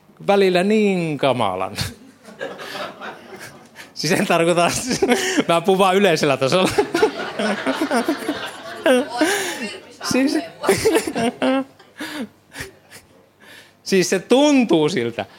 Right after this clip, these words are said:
mut todellisuudessa hän on mitä suuri Jumalan siunaus.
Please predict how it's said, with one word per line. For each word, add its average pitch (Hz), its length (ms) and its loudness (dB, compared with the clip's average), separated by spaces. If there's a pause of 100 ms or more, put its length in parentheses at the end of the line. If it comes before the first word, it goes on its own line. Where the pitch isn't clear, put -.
(140)
mut - 280 0
todellisuudessa 170 880 2
hän 165 220 -2
on 175 100 -2
mitä 175 300 2
suuri 202 500 2
Jumalan 180 360 2
siunaus. 226 680 4